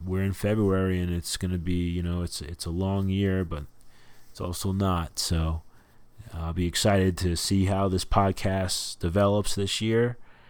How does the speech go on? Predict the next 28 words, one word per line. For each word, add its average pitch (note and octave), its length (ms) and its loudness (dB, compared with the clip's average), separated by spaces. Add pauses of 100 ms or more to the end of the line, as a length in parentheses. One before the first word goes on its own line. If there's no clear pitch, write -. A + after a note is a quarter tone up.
(320)
and E2+ 240 -2
just F2 200 -2
to F2 80 -4
see F2+ 260 0
where, E2+ 500 0
you F2+ 140 -2
know, F2 140 0
I E2 160 -4
can F#2+ 120 -6
take G#2 300 0
it, G2+ 100 2
and F2 120 2
just F#2 180 -2
keeping F#2+ 360 -2
the, F2+ 280 0 (420)
the, E2+ 320 2
uh, D#2 360 -2
the E2 100 -8
whole F#2+ 240 -2
self-care F#2 880 -2
and D2+ 400 -6
music F#2+ 600 2
and D2 80 -10
poetry F#2+ 340 -4
and F2 100 -2
the E2 60 -2
things F#2 320 -2
that E2 260 -2